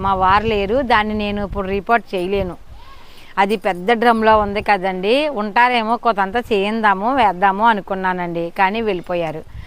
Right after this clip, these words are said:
అయితే ఇప్పుడు మనం వేద్దామండి. అలానే చాలామంది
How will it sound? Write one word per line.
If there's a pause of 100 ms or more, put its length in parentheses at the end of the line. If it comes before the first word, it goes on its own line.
(640)
అయితే (1700)
ఇప్పుడు (100)
మనం (100)
వేద్దామండి. (160)
అలానే (200)
చాలామంది